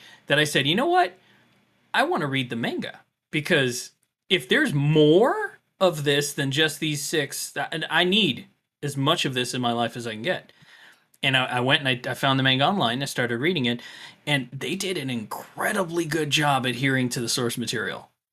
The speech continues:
Like, all of the things, boing, boing, boing, all that, the, the cutaways to the dramatic, you know, story, all of that shit's in the manga. So they nailed it.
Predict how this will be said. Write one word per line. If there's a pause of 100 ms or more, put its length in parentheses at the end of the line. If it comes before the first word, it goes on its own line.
(200)
Like,
all
of
the
things,
boing,
boing,
boing,
all
that, (480)
the,
the
cutaways
to
the
dramatic, (500)
you
know,
story, (120)
all
of
that
shit's
in
the
manga. (460)
So
they (400)
nailed
it.